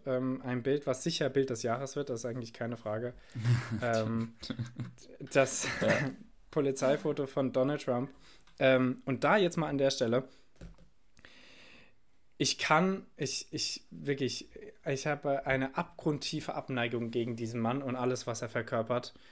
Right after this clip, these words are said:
Speaker 1: Aber Kudos und Respekt dafür, dass er schafft, diesen Skandal, also, äh, Trump wurde ja angeklagt in, wo ist das? Äh,
Speaker 2: Ähm,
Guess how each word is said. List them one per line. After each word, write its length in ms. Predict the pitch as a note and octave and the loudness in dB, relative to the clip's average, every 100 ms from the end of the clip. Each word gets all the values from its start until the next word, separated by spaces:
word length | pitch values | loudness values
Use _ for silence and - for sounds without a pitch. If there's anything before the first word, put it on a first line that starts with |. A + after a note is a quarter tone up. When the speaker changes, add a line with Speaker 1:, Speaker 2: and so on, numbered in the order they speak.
| - - - - - | -20 -20 -20 -20 -2
Speaker 1:
Aber 360 | B2 B2 A#2 A#2 | 0 2 0 -2
Kudos 720 | - G3+ G3+ E3 D3 C#3 C#3 | -6 -2 0 4 4 4 0
und 160 | C#3+ C#3 | -2 0
Respekt 540 | C3 B2 C#3 C3+ C3+ | 0 -2 0 -2 0
dafür, 300 | B2+ A#2 C3 | -2 0 -2
dass 180 | B2 - | -2 -2
er 120 | B2 | -2
schafft, 500 | A#2 B2 A#2 - - - - - | -2 -4 -6 -10 -18 -20 -16 -4
diesen 800 | E3 A3 A3 G#3+ G#3+ G#3 G3+ E3+ | 0 2 4 6 6 4 -2 -6
Skandal, 640 | - E3 D3+ C#3 C#3 C#3+ | -2 0 2 4 4 2
also, 320 | - B2 A#2 A2+ | -2 -2 0 -2
äh, 460 | B2+ A#2+ A2+ A2+ A2+ | -4 -2 0 0 -2
Trump 300 | C#3+ C#3+ C#3+ | -2 -2 -2
wurde 140 | B2+ A#2+ | -2 0
ja 80 | |
angeklagt 680 | A#2+ D3+ C#3 - C3+ B2+ - | 0 0 -2 0 0 0 -4
in, 380 | C3 A#2+ A#2 - - | -6 -4 -4 -6 -6
wo 120 | D3 | -6
ist 140 | - | -2
das? 260 | E3 D#3+ - - - - - - - - | -2 -4 -8 -20 -20 -20 -20 -20 -20 -8
Äh, 480 | C3 A#2+ A#2 A2+ A2+ A#2+ - - - - - - - - - | -4 -2 -2 -2 -4 -8 -16 -20 -20 -20 -20 -20 -20 -20 -10
Speaker 2:
Ähm, 460 | F#2 A#2 A2+ G#2+ | -6 -2 -2 -4